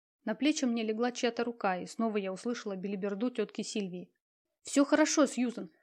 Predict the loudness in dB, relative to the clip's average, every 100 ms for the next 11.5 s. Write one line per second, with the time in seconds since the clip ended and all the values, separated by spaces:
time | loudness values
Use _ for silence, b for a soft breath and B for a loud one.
0 | -6 2 6 8 8 6 6 8 8 8
1 | 8 8 6 0 -6 -2 2 2 6 4
2 | 4 -2 0 0 0 -10 _ _ _ -4
3 | -2 4 4 4 0 -2 -8 _ -2 0
4 | 2 2 2 4 4 4 2 -2 -2 _
5 | _ _ -4 0 2 2 0 0 -2 2
6 | 0 0 -2 -2 -2 -2 0 2 2 2
7 | -2 -10 _ _ -4 2 6 6 4 2
8 | -8 -6 -2 0 2 4 4 2 0 2
9 | 2 2 2 2 0 0 0 -2 -6 -16
10 | _ -6 -4 -2 2 2 2 2 0 0
11 | 2 2 2 -4